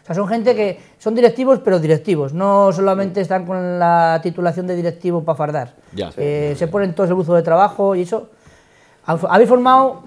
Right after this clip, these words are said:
Speaker 1: otro equipo dentro
Speaker 2: Sí.
Speaker 1: de lo que es un equipo, ¿no, Rivero?
Speaker 2: La verdad es que somos una familia, eh, nos llevamos todos muy bien, somos amigos, eh, lo que tú dices, en cuanto hay un parón, enseguida,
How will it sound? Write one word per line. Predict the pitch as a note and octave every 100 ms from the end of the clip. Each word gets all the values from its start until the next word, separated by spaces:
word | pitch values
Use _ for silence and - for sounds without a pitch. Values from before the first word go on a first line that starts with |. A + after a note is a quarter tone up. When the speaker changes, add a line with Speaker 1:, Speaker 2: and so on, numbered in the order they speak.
| -
Speaker 1:
otro | A3+ A#3
equipo | A3+ C4+ A3+ C4+
dentro | A#3 A3+ C4
Speaker 2:
Sí. | A#3
Speaker 1:
de |
lo | A3
que | G#3+
es |
un | G#3+
equipo, | G3 F3 D3
¿no, | E3
Rivero? | G3+ G3 G#3+ A#3+ -
Speaker 2:
La | C3
verdad | D3
es | E3
que | D3+
somos | D3+ C#3+
una | C#3 B2+
familia, | B2 A#2+ A2 G2 -
eh, | - G#2 G2+ G#2 G2 -
nos | G#2 G#2+
llevamos | A#2 C3 B2+
todos | C#3 B2
muy | B2 B2
bien, | C3+ D#3 D3+
somos | C3+ B2 A#2
amigos, | A#2+ D3 D3+ D3+ D3+ - -
eh, | G#2 G2+ G2+
lo | G#2
que | A2
tú | B2+
dices, | B2+ A#2 A2
en | G#2+ G#2
cuanto | G#2+ G#2+ A2+
hay | A#2+ C3
un | C3
parón, | - B2+ C3 C#3 C3
enseguida, | B2 A#2 B2+ B2+ B2+ B2+